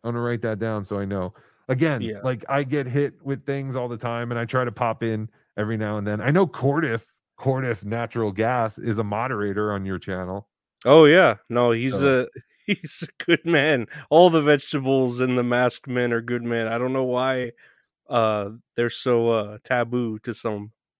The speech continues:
Speaker 1: I know. Uh, yes, people either really love them or really, really hate them.
Speaker 2: <laughs> It's
Speaker 1: So
Speaker 2: very strange.
Speaker 1: Yes.
Speaker 2: They're,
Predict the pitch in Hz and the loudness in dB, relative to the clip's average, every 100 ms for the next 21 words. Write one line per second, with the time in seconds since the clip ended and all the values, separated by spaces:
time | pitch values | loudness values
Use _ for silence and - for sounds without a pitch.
0 | _ 101 110 120 104 90 107 110 113 135 | _ -6 -4 -4 -4 -4 -4 -6 -4 -2
1 | 151 120 - 160 165 156 151 131 127 143 | -2 -4 -2 0 0 -2 -2 -6 -4 0
2 | 151 131 131 135 147 143 135 135 110 120 | 0 0 -2 -2 -4 0 2 2 2 2
3 | 151 156 160 165 - - 120 139 139 139 | 2 2 2 -2 -4 -10 -4 -4 -2 -4
4 | 101 127 123 117 76 71 143 _ _ - | -4 -6 -6 -10 -12 -14 -20 _ _ -18
5 | - _ _ - - _ _ 262 - - | -18 _ _ -20 -20 _ _ -6 -4 -8
6 | 226 - 92 85 151 _ _ - - - | -6 -2 0 0 -2 _ _ -20 -12 -10
7 | - - _ - - - _ _ _ _ | -10 -18 _ -18 -18 -20 _ _ _ _
8 | 107 98 90 82 131 127 | -8 -8 -8 -6 -4 -4